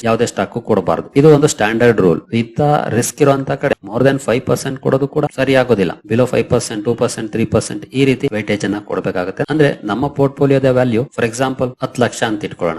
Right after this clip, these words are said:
ಹತ್ತು ಲಕ್ಷ ಅಂತ ಅಂದ್ರೆ below five percent ಅಂದ್ರೆ ಎಷ್ಟು? ಐವತ್ತು ಸಾವಿರಕ್ಕಿಂತ ಕಡಿಮೆ ಇನ್ವೆಸ್ಟ್ಮೆಂಟ್ ಅನ್ನ ಮಾಡ್ಬೇಕಾಗುತ್ತೆ ಈ ರೀತಿಯ ಷೇರುಗಳಲ್ಲಿ. In case ನಮ್ಮ ಪೋರ್ಟ್‌ಫೋಲಿಯೋದ ವ್ಯಾಲ್ಯೂ ಬರೀ ಒಂದೇ ಲಕ್ಷ, ನಾವಿನ್ನು ಈಗ ಶುರು ಮಾಡಿದೀವಿ,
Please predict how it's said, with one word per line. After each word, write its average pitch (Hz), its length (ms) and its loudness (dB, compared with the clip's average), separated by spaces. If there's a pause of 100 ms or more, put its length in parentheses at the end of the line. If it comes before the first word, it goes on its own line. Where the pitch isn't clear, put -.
(120)
ಹತ್ತು 120 200 -4
ಲಕ್ಷ - 180 -4
ಅಂತ 123 240 -4
ಅಂದ್ರೆ 117 180 -2
below 117 320 -2
five 120 180 -4
percent 113 360 -6
ಅಂದ್ರೆ 110 300 -4
ಎಷ್ಟು? - 420 -6 (240)
ಐವತ್ತು 143 260 2
ಸಾವಿರಕ್ಕಿಂತ 131 400 0
ಕಡಿಮೆ 117 400 -2
ಇನ್ವೆಸ್ಟ್ಮೆಂಟ್ 107 640 -4
ಅನ್ನ 98 100 -2
ಮಾಡ್ಬೇಕಾಗುತ್ತೆ 90 720 -2
ಈ 113 40 0
ರೀತಿಯ 107 280 -2
ಷೇರುಗಳಲ್ಲಿ. 87 420 -4
In 135 220 -6
case 139 240 0
ನಮ್ಮ 120 160 -6
ಪೋರ್ಟ್‌ಫೋಲಿಯೋದ 123 520 -2
ವ್ಯಾಲ್ಯೂ 120 320 0
ಬರೀ 120 160 0
ಒಂದೇ 120 260 0
ಲಕ್ಷ, - 300 -2 (160)
ನಾವಿನ್ನು 123 240 -6
ಈಗ 117 160 -4
ಶುರು 104 220 -6
ಮಾಡಿದೀವಿ, 90 500 -6